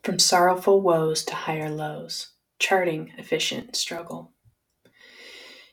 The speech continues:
In conversation with a group of software developers last week, the topic of everyone's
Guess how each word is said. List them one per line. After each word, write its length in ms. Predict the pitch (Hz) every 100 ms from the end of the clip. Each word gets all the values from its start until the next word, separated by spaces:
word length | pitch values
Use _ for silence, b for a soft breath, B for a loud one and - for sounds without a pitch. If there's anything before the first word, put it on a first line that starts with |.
| -
In 80 | 202
conversation 880 | 220 233 262 - 175 - 165 180
with 160 | 175 180
a 40 |
group 220 | 180 170
of 140 | 180 180
software 420 | 170 156 - 165
developers 640 | 160 160 156 156 170 165
last 380 | 165 160 175 -
week, 260 | 175 165 -
the 100 | 196
topic 440 | - 202 202 208
of 120 | 220 -
everyone's 560 | 175 175 170 170 165